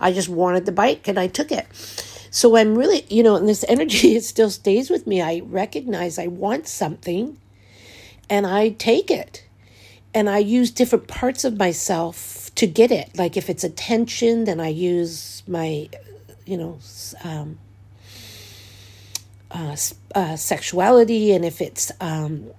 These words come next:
something that I want that's more, that I'm more intimidating to that person to get what I want, or if I want this, I just take it, or if I, I, I, I don't know. There's, it is in me. I, I, I,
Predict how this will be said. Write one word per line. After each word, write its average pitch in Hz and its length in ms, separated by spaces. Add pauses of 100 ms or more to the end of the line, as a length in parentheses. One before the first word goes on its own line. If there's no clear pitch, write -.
(120)
something 185 840
that 180 140
I 170 120
want 185 420
that's 170 380
more, 185 540 (1800)
that 175 180
I'm 175 80
more 170 240
intimidating 208 760
to - 120
that 202 220
person 220 420
to 214 100
get 208 240
what 208 120
I 208 100
want, 196 400
or 170 80
if - 140
I 170 100
want 175 380
this, 220 280
I 160 100
just 180 220
take 208 320
it, 214 140
or 160 140
if - 120
I, 160 200 (560)
I, - 180
I, - 140
I 247 100
don't 269 160
know. 262 140
There's, 196 280
it 233 220
is 269 340
in 226 220
me. 165 160
I, 165 220
I, 190 160
I, 196 160